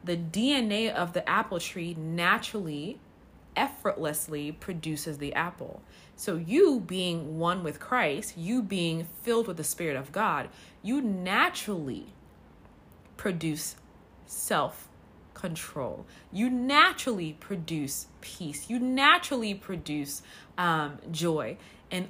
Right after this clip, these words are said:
all of that is coming from the one fruit, which is love. So the fruit, not the fruits, but the fruit of the Spirit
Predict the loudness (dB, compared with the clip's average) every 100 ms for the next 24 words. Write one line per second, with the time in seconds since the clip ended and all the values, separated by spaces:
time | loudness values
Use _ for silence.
0 | 6 6 8 4 4 2 2 -4 0 2
1 | 2 0 -2 -6 -10 -2 0 0 -2 -2
2 | 0 2 2 -2 -4 -4 -4 -10 -16 -6
3 | -6 -4 -6 -4 -2 -2 -6 -18 -20 -20
4 | -20 -20 -20 -20 -12 -4 0 0 0 4
5 | 6 6 4 -4 -8 -4 -2 0 -4 0
6 | 0 0 0 -2 -4 -12 -16 -2 0 0
7 | -2 2 8 8 6 -2 -2 0 -2 -2
8 | -2 -2 -2